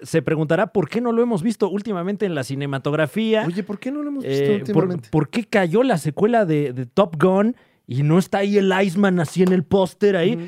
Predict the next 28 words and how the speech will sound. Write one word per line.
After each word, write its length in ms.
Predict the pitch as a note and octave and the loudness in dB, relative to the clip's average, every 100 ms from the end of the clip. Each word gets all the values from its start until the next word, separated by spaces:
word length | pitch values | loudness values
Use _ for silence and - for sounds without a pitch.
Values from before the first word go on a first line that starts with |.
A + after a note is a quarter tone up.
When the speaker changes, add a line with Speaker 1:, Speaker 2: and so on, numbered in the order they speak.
| F3+ _ | -14 _
Speaker 1:
Pues 120 | C#3+ | 0
bueno, 220 | D#3 F3 | 2 2
resulta 300 | D3 C3 F#3 | 2 0 -2
que, 580 | - F#3+ G3 G3+ D3+ C#3+ | 0 2 2 0 0 0
eh, 40 | C#3 | 0
Val 160 | D#3+ | -2
Kilmer 280 | D3+ G3 G3 | 0 -2 0
ha 100 | E3+ | -2
tenido, 560 | G#3 F#3 F#3 G#3 F#3 B2+ - _ _ | -2 0 2 2 2 0 -6 _ _
eh, 1200 | - A2+ A2+ A2+ A2+ A2+ A2+ A2+ A2 G#2 G2 F#2+ F#2 | -6 -4 -2 -4 -4 -4 -4 -6 -6 -8 -12 -14 -14
muy 260 | A2+ E3 A3 | -2 0 2
grandes 360 | E3+ G3+ D3 - | 2 2 0 -2
tropiezos 720 | A2+ - E3+ E3 D3+ - _ _ | -4 0 -2 0 -2 -4 _ _
en 140 | B2+ | -10
su 160 | A#2 B2+ | -8 -6
carrera, 400 | C3 B2+ D#3+ D#3+ | -4 0 0 0
sobre 240 | A#2+ A2 | -2 -6
todo 220 | D3 D3 | -2 -2
recientemente. 960 | A#2 G2+ C3+ B2 D#3+ F#3+ G3 F#3+ C4 D#4 _ _ - | -2 -6 -8 -4 -2 -2 -2 -2 -4 -6 _ _ -14
Eh, 220 | G#2+ G#2+ | -12 -8
perdón 240 | A#2 B2 C3+ | -6 -6 -6
por 120 | B2+ | -6
ser 140 | C#3+ | -6
ambiguo, 460 | C#3 C#3+ D#3 F3 G3 | -4 -2 -2 -2 -4
pero 260 | C#3 C#3+ D#3+ | -4 -2 -4
no 180 | C#3 | -6
queremos 460 | - C3+ C#3+ C#3+ - _ _ - C3 | -6 -6 -4 -6 -8 _ _ -8 -8
spoilear, 880 | - - D3+ C#3+ D3 E3+ F3+ G3+ | -6 0 2 2 2 2 2 0